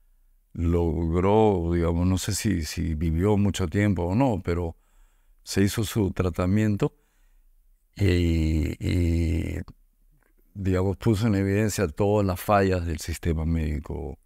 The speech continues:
que ella, de la cual ella era parte, ¿no? Entonces había que, digamos, dejar ciertos alimentos, a ciertas cosas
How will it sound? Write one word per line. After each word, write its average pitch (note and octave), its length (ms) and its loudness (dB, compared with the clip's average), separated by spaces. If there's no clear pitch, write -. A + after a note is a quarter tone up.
que F#2+ 160 0
ella, G2 240 2
de F#2 240 -2
la F2+ 120 -2
cual F#2+ 240 -2
ella F#2 180 0
era F2 160 -2
parte, A2 480 -2
¿no? A2+ 200 -4
Entonces F#2 640 -2
había F#2 300 0
que, E2 400 -2
digamos, E2 440 -2
dejar E2+ 300 -4
ciertos F2+ 380 -6
alimentos, F#2 1300 0
a - 160 -10
ciertas F#2 380 0
cosas G2+ 360 -2